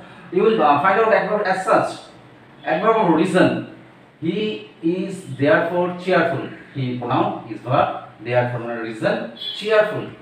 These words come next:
Here is also cheerful a-, adjective. Cheerful is an adjective. Therefore is modifying cheerful.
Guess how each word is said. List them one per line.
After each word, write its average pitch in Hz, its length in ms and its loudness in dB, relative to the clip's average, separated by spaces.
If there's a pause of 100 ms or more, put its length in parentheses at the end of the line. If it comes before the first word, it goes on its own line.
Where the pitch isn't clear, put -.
(1300)
Here 208 140 2
is 214 120 0
also 170 440 0 (640)
cheerful 185 340 2
a-, - 20 4
adjective. 139 840 -4
Cheerful 147 300 0
is 143 80 -2
an 143 100 2
adjective. 143 480 -4 (320)
Therefore 135 580 0 (1200)
is 127 140 -10
modifying 131 600 -4
cheerful. - 440 -2